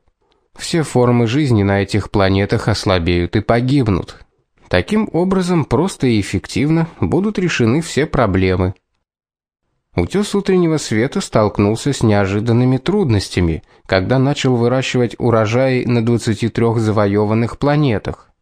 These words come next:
Семена обычно прорастали, но в самом раннем возрасте поражались неизвестными болезнями,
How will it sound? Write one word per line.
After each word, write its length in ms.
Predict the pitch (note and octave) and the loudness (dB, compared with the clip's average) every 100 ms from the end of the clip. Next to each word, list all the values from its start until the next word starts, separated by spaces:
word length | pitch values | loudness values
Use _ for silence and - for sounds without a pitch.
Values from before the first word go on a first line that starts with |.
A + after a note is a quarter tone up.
| _ _ _ | _ _ _
Семена 560 | - B2+ C3+ C3 C3+ C3+ | -6 0 2 2 0 0
обычно 420 | B2+ C3+ - C#3 | -2 -2 -2 -2
прорастали, 920 | C#3 D3 E3+ E3+ - A#2 F#2+ E2+ E2+ - _ - | 0 0 -2 -4 0 2 2 -2 -6 -14 _ -2
но 220 | A2+ A#2 | 0 0
в 80 | B2 | -2
самом 400 | - A2+ A2 G#2+ | 0 2 2 2
раннем 400 | A2 G#2+ G#2 G2+ | 0 2 0 0
возрасте 560 | A#2+ E3+ A#2+ G2+ - F#2 | 0 0 0 -2 -2 -2
поражались 720 | F#2 F#2+ G#2 C#3 E3 D#3 - | 0 0 0 0 0 -2 0
неизвестными 800 | C#3+ C3 G#2 A2+ A2+ C3 B2+ C3 | 2 2 0 0 -2 0 0 0
болезнями, 880 | B2+ D#3 F3+ A#2+ G2 F2+ E2 - | 0 0 0 0 2 0 -2 -6